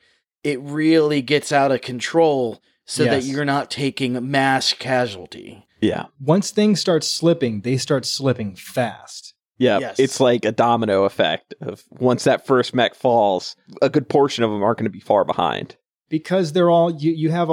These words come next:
Speaker 2: they have all this armor and stuff. And so C L G is the concept that a whole company might be fighting for a while, several minutes, and then one goes down. And within one minute, like, six mechs go down because they're all
Speaker 3: Mm-hmm.
Speaker 2: taking the spread damage.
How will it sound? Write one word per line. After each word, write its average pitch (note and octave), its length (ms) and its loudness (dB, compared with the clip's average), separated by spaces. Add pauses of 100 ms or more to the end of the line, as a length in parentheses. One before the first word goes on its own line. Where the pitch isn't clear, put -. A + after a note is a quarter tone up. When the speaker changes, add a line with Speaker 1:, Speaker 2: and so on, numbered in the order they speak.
Speaker 2:
they D3+ 80 0
have D3+ 160 0
all C#3 60 -2
this B2+ 160 -6
armor F3+ 380 2
and A#2+ 100 -4
stuff. G#2 400 -10 (120)
And C3+ 200 -2
so B2 640 0
C F3+ 240 0
L D#3+ 140 2
G D3 180 2
is D3 100 0
the - 80 -16
concept D3 600 -2
that A#2 340 -2 (360)
a C#3+ 100 0
whole F#3+ 260 4
company E3+ 480 0
might C3+ 220 -2
be C#3 100 -2
fighting D#3 460 0
for B2+ 200 -6
a A#2 60 0
while, B2 440 0
several D#3+ 440 2
minutes, C#3+ 480 -2
and C#3 160 -2
then B2 200 -2
one E3+ 240 4
goes C#3+ 240 2
down. G#2+ 280 -6
And D3 140 -2
within E3 380 0
one F3 400 2
minute, E3 320 0
like, A#2+ 240 -8
six - 480 -2
mechs D3 280 0
go A2+ 200 -2
down F#2+ 320 -12 (420)
because C#3+ 240 0
they're D3+ 180 2
all D#3 200 4
Speaker 3:
Mm-hmm. A2 100 -8
Speaker 2:
taking D3+ 340 -2
the B2 120 -6
spread D3 600 -2
damage. A#2+ 680 -2